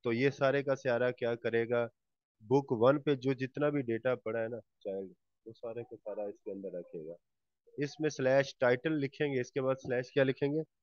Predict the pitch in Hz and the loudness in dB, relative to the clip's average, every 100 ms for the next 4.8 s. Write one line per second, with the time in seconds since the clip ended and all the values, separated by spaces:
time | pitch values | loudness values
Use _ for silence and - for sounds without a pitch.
0 | _ _ - 123 113 - 127 120 123 123 | _ _ 8 10 10 8 6 6 6 6
1 | 120 - _ 110 117 123 113 107 120 123 | 4 2 _ 6 6 8 8 8 8 6
2 | 120 104 98 101 95 92 87 82 78 - | 8 8 6 6 6 2 -2 -4 -10 -16
3 | _ _ _ _ _ _ _ _ _ _ | _ _ _ _ _ _ _ _ _ _
4 | _ _ _ _ _ - 123 139 | _ _ _ _ _ -6 -2 2